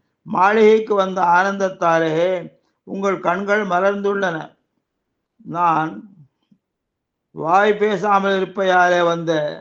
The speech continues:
வெறுப்பாலே உங்கள் வாய்கள் மூடியிருக்கிறது. இவற்றையே செங்கல் நீர் மலர்ந்ததாகவும்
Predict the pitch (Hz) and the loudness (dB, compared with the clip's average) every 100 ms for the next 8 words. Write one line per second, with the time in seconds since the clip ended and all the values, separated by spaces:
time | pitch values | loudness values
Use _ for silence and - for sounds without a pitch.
0 | 170 _ _ _ - 147 190 226 - 220 | -18 _ _ _ -10 -4 -2 -2 -2 0
1 | 190 196 196 190 180 170 165 185 208 190 | 4 4 4 0 -4 -2 2 4 4 2
2 | 220 208 196 196 180 165 143 143 _ _ | 0 0 4 4 2 -4 -10 -12 _ _
3 | _ _ _ _ 185 208 214 220 214 226 | _ _ _ _ -4 -2 -2 2 2 2
4 | 190 208 208 208 202 190 180 180 185 175 | -2 -4 -2 -2 -2 -4 -2 -2 -2 -2
5 | 175 175 175 170 180 208 | -2 0 2 2 0 -2